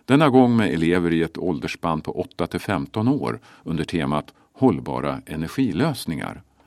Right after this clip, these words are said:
Tidigare verk har bland annat handlat om hållbart resande och biologisk mångfald.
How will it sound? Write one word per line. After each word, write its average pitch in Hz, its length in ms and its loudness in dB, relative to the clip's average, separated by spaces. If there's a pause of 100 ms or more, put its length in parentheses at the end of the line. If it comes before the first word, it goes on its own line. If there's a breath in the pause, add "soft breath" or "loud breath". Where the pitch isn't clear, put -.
(840 soft breath)
Tidigare 170 400 6
verk 90 300 6
har 98 100 0
bland 92 200 0
annat 82 220 -2
handlat 78 340 -4
om 80 120 -4
hållbart 85 480 -2
resande 117 640 0 (100)
och - 260 -12
biologisk 78 680 -2
mångfald. 117 760 -2